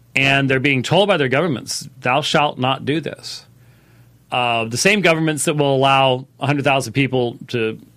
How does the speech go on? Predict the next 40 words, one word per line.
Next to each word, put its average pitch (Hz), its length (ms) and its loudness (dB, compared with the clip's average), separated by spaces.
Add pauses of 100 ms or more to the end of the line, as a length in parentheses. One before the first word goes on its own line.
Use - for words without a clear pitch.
(100)
you 139 100 -8
know, 101 80 -8
protest 139 420 -2
in 107 40 -8
the 101 40 -6
streets, 185 360 0
uh, 120 320 -6
won't, 127 320 -4
won't 131 200 -4
let 120 160 -2 (480)
twenty 170 240 2
people 117 420 -2 (220)
meet 131 240 -2
in 110 60 -6
a 110 60 -4
house 131 380 -2
and, 104 320 -6
and 110 500 -8
sing 120 500 -4
hymns 123 380 -4
and 95 80 -8
things 107 200 -6
like 101 160 -8
that. 156 260 2
And, 107 120 -4 (800)
and 151 560 2 (140)
they're 147 300 0
really 156 220 4
struggling. 151 480 0
And 110 140 -4
so 143 240 0
we 143 160 0
need 147 140 0
to 147 60 -2
be 131 100 0
praying 135 560 0
for 120 640 -2
every, 135 500 0 (240)
uh, 117 160 -8
church - 580 -2